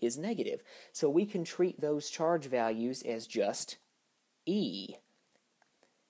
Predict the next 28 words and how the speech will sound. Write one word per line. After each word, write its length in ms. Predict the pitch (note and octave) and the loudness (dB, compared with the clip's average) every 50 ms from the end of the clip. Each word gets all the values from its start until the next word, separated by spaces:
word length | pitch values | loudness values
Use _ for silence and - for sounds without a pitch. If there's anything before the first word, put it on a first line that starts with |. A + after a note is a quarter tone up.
| _ _ _ _ _ _ _ _ _ _ _ - | _ _ _ _ _ _ _ _ _ _ _ -8
which 180 | B2+ B2 - | -6 -4 -2
is 100 | C#3 C3+ | -2 -2
the 80 | - E3+ | -2 -2
charge 380 | E3 - C#3 G#2 F#2+ G2+ A#2 C#3 | -2 2 2 4 4 4 2 0
of 80 | C3+ | -4
a 40 | D3 | -8
proton 720 | - - - G#2+ - - - - G#2 C#2+ D2 - D#3 F3 - - _ _ - - _ | -10 -6 -4 -4 -4 -4 -4 -6 -6 -6 -6 -6 -8 -10 -14 -16 _ _ -20 -8 _
or 200 | - A#2+ B2 D3+ | 0 0 0 0
the 80 | F#3 | 0
charge 420 | F3 - - F#2+ G2+ G2+ A#2+ - - - | -2 -2 -2 -2 0 -2 -2 -6 -6 -4
of 100 | B2 A#2+ | -4 -4
a 40 | D#3 | -2
neutron, 540 | E3 F3+ G#3+ A#3 - - - - - - - - | -2 -2 -2 -2 -4 -6 -6 -6 -8 -8 -10 -10
because 280 | C3 - - B2+ A#2+ | -8 -6 -4 -4 0
that 280 | - - C3 C#3+ C#3+ - | 2 4 4 4 4 2
is 160 | D#3 C#3+ - | 0 -2 -2
go-, 120 | - - - | 0 0 2
a 120 | - B2 | 2 2
proton 440 | - - D#3+ D#3 - D#3 D3+ C#3+ C#3 | 4 4 2 2 2 -2 -6 -4 -2
or 120 | - B2 | 0 0
a 60 | A#2 | 0
neutron 500 | A#2+ D3+ F3 E3+ - D#3+ C#3 A#2 A#2+ C#3 C3+ - _ _ _ _ _ _ _ _ _ _ _ _ - - - - - | 2 2 0 0 0 0 0 2 0 0 -2 -8 _ _ _ _ _ _ _ _ _ _ _ _ -20 -20 -20 -8 0
being 260 | A#2 B2 A#2+ A#2 A2 - - - - - - - - | 2 2 4 2 2 -2 -6 -16 -20 -20 -2 4 6
added 340 | - - C3+ C3+ C#3 C#3 A#2+ | 6 6 8 6 6 4 4
or 100 | B2+ B2+ | 4 2
subtracted 600 | - - B2+ - - C3 - - - - - - | 2 0 -2 -2 -2 -2 -2 -2 -4 -4 -6 -4
to 80 | - | -2
something 440 | - - - - - - - - E3+ | -2 -2 -2 -4 -6 -8 -8 -8 -10